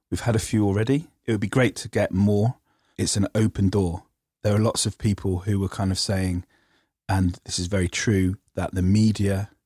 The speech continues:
itself is not representative of the city as a whole, and that is very true. And it would be great to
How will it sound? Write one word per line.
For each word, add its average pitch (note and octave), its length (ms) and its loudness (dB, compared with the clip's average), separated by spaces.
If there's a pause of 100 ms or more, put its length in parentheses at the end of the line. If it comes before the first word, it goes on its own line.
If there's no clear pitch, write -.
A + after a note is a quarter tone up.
(640)
itself - 680 -4
is F#2 540 -2 (160)
not F#2+ 260 2
representative F#2 680 -4
of F2+ 180 -8
the - 80 -18
city - 320 -4
as E2+ 100 -6
a D#2+ 60 -10
whole, G2+ 340 -4 (100)
and F#2 140 -6
that F2 120 -4
is F2 120 -8 (140)
very F2 280 -2
true. F2 380 -6 (600)
And F#2 400 -2 (100)
it G2+ 140 0
would F#2 80 -6
be F#2 80 -8
great F#2+ 340 -2
to F#2 280 -4